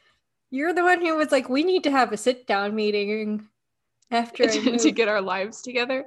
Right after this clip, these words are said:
Speaker 1: And now we have a calendar, so look at us.
Speaker 2: That helps me a lot because I never know when things are happening.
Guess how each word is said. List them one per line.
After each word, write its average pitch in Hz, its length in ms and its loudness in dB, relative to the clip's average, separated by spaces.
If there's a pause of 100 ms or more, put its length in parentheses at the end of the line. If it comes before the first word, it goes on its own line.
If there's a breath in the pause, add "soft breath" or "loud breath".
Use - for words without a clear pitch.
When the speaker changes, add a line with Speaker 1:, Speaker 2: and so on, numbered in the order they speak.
(760 loud breath)
Speaker 1:
And 285 320 2
now 262 200 2
we 311 80 2
have 302 140 2
a 330 80 0
calendar, 220 640 -4
so 214 380 -4
look 277 220 -4
at 302 140 -4
us. 202 440 -8 (220)
Speaker 2:
That 240 180 -6
helps - 460 -10
me 175 160 -10
a 175 80 -14
lot 175 380 -10 (100)
because - 280 -14
I 240 60 -4
never 202 360 -4
know 185 160 -10
when 196 180 -10
things 190 240 -14
are 202 100 -12
happening. 196 640 -10